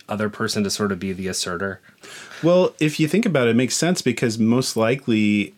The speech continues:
Speaker 2: when their experiences with women, they're probably the aggressor.
Speaker 1: Right.
Speaker 2: So if they wanna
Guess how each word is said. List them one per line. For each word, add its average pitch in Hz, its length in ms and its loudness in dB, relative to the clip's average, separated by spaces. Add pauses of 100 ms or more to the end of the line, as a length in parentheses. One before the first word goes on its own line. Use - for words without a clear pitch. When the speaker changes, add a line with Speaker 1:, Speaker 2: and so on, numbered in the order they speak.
Speaker 2:
when 107 280 2
their 104 140 2
experiences 104 600 -2
with 98 160 -2
women, 107 380 2
they're 101 180 2
probably 98 680 0
the 95 280 -6
aggressor. - 600 -8 (140)
Speaker 1:
Right. 90 380 -8
Speaker 2:
So 117 380 4
if 110 180 -2
they 127 140 4
wanna 120 420 0